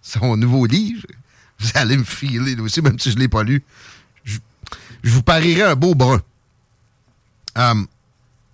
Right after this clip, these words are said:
elle expose encore le pauvre Will dans tout ça. Évidemment, elle le fait paraître pour une vidange, pour piétiser.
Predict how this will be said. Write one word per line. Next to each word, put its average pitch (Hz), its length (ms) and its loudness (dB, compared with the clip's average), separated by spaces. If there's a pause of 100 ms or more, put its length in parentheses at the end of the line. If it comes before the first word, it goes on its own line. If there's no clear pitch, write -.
(440)
elle 226 180 2
expose 180 400 2
encore 143 300 2
le 120 80 4
pauvre 123 340 2
Will 139 520 4 (380)
dans 127 280 0 (100)
tout 139 140 2
ça. 143 420 0 (720)
Évidemment, 135 800 0 (320)
elle 107 100 -2
le 107 60 -6
fait 131 160 -2
paraître 123 400 0
pour 123 320 -2
une 113 120 -4
vidange, 147 540 -4 (960)
pour 127 160 0
piétiser. 123 640 -2